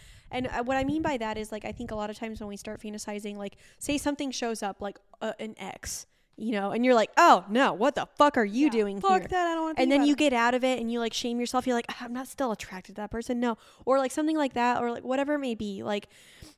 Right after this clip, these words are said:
Speaker 1: um, don't shame yourself for it. And just kind of, I remember my friend, or you guys have heard Nicoletta,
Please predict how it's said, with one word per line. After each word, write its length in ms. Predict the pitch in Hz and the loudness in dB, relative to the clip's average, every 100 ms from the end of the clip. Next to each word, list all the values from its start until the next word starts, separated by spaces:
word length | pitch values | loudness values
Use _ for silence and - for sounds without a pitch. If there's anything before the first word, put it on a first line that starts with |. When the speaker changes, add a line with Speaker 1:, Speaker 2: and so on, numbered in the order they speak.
| _ | _
Speaker 1:
um, 560 | 240 226 220 214 240 254 - _ _ _ _ _ 220 | 2 4 4 0 -4 -10 -14 _ _ _ _ _ 0
don't 460 | 269 285 359 - | 4 6 4 0
shame 420 | - - 269 269 302 | -8 -6 -4 -2 -2
yourself 440 | 247 - 214 208 | -4 -4 -6 -4
for 260 | - 214 214 | -2 -2 -2
it. 100 | 214 | -2
And 100 | 262 | -2
just 120 | 269 | -2
kind 160 | - 311 | -2 -2
of, 100 | 294 | -2
I 100 | 262 | -2
remember 300 | 277 294 277 | -2 -2 -2
my 160 | 226 214 | -2 -4
friend, 240 | - 226 - | -4 -6 -4
or 300 | 233 214 - _ _ | -4 -4 -12 _ _
you 100 | 269 | -8
guys 160 | 269 233 | -4 -4
have 120 | 202 | -6
heard 160 | 208 202 | -8 -10
Nicoletta, 500 | 202 202 202 196 | -10 -8 -6 -8